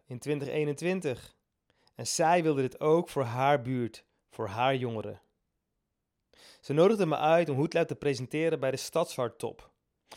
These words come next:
Een initiatief van Elena Simons, waar allerlei makers van de binnenstad bij elkaar komen. Bottom-up georganiseerd. Toen Floor en ik ons verhaal deden,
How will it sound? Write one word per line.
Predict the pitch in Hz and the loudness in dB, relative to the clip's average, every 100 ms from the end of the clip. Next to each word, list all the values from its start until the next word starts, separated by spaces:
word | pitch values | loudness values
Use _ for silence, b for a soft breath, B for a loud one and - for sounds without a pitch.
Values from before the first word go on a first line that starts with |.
| B B | B B
Een | 123 139 | -8 -4
initiatief | 151 147 123 - 196 196 | -4 -4 -8 -4 -4 -4
van | 135 | -6
Elena | 131 147 170 139 | -2 0 0 -2
Simons, | - 175 185 190 208 - - b b | -4 -4 -2 -2 -4 -10 -18 b b
waar | 120 - | -10 -8
allerlei | - - 233 220 190 | -6 0 2 4 2
makers | 165 143 123 117 117 - - - | 2 -2 -2 -6 -10 -12 -16 -8
van | 143 | -8
de | 123 | -4
binnenstad | 143 190 196 - 185 185 - | -2 -2 -2 0 0 -2 -4
bij | 147 | 0
elkaar | 151 147 147 131 | 0 0 -2 -2
komen. | - 113 110 107 110 _ _ _ _ _ - B B B | -6 -10 -12 -16 -20 _ _ _ _ _ -20 B B B
Bottom-up | 113 160 185 185 180 165 165 | 0 2 2 -2 -4 -4 -4
georganiseerd. | 175 143 147 139 131 110 123 117 - _ _ _ _ _ _ _ _ _ _ B B B B | -2 -2 -4 -4 -8 -8 -8 -10 -16 _ _ _ _ _ _ _ _ _ _ B B B B
Toen | 131 | -8
Floor | - 202 226 | 0 4 4
en | 220 | 4
ik | 196 | 0
ons | 165 - | -4 -4
verhaal | 135 147 175 | -2 2 2
deden, | 151 165 180 185 | 2 0 0 -4